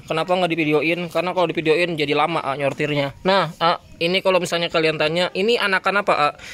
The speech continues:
Ini anakan barongsai. Jadi, alhamdulillah, barongsai kita panen lagi. Padahal di bawah itu udah full, A. Di bawah itu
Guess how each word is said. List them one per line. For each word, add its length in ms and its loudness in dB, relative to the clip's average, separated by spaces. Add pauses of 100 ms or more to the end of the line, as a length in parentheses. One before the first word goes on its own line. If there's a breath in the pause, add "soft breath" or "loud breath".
(160 loud breath)
Ini 240 0
anakan 320 2
barongsai. 720 2
Jadi, 160 0
alhamdulillah, 560 4
barongsai 400 2
kita 160 0
panen 320 0
lagi. 400 -2 (160)
Padahal 400 2
di 80 2
bawah 480 4
itu 160 0
udah 160 4
full, 240 4
A. 160 2 (320 loud breath)
Di 160 0
bawah 400 6
itu 560 2